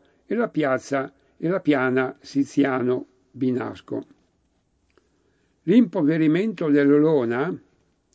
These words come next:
a valle di Rò, alimentato unicamente dai fontanili e dai canali di ritorno dei prati marcitori, con il tempo si accentuò fino ad esaurirsi.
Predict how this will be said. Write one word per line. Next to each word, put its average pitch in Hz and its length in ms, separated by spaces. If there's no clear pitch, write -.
a - 100
valle 123 400
di 123 180
Rò, 127 300
alimentato 135 680
unicamente 135 640
dai 127 160
fontanili 131 640
e 135 60
dai 123 160
canali 120 580
di 123 160
ritorno 123 640
dei 117 160
prati 139 380
marcitori, 127 920
con 240 200
il 285 200
tempo 180 420
si 160 240
accentuò 151 840
fino 220 400
ad 147 180
esaurirsi. 139 1120